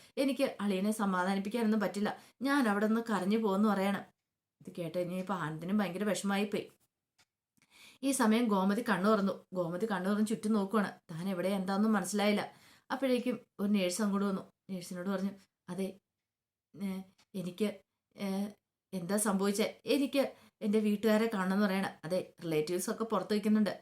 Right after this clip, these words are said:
ഞാൻ അവരെ വിളിക്കാമെന്ന്" പറയണം. അങ്ങനെ വിളിച്ചത് അച്യുതനെ അലോകനെയും കൂടെ ആയിരുന്നു. അവരങ്ങോട്ട് കയറി വന്നു. അവരെ കണ്ടു കഴിഞ്ഞപ്പോൾ ഗോമതി ഒരു ഞെട്ടലോട് നോക്കുകയാണ്. പിന്നീട് ഗോമതി ഇങ്ങനെ പുറയിലേക്ക് പതിരെ നോക്കി. "ആരെ ഗോമതി, നീ ആരെയാ നോക്കണേന്ന്?" അച്യുതൻ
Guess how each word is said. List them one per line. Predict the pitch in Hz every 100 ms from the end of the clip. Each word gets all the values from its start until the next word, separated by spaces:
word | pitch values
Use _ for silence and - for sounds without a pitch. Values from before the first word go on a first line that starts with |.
| -
ഞാൻ | 269 285
അവരെ | 214 233
വിളിക്കാമെന്ന്" | 220 185 208 208 226
പറയണം. | 180 185 196 - _ _ _ _ _ _ _ _ _ _
അങ്ങനെ | 254 262 247
വിളിച്ചത് | 208 190 180 202 -
അച്യുതനെ | 180 185 180 175 190
അലോകനെയും | 185 185 180 190 190
കൂടെ | 208
ആയിരുന്നു. | 180 180 -
അവരങ്ങോട്ട് | 151 175 185 196
കയറി | 202 175
വന്നു. | 214 190 - -
അവരെ | 156 156 175
കണ്ടു | 180 185
കഴിഞ്ഞപ്പോൾ | 190 196
ഗോമതി | 190 175 170
ഒരു | 190
ഞെട്ടലോട് | 202 170 175 190 208
നോക്കുകയാണ്. | 185 175 220 190 - - _
പിന്നീട് | 330 320 320
ഗോമതി | 262 254 262
ഇങ്ങനെ | 254 247
പുറയിലേക്ക് | 247 233 226 226 233
പതിരെ | 240 202 220
നോക്കി. | 233 208 - - _ _ _ _ _ _ - - -
"ആരെ | 170 180 226 226 - _ _ _ -
ഗോമതി, | 220 214 226 -
നീ | - 320
ആരെയാ | 262 254 262
നോക്കണേന്ന്?" | 220 214 226 240
അച്യുതൻ | 220 220 233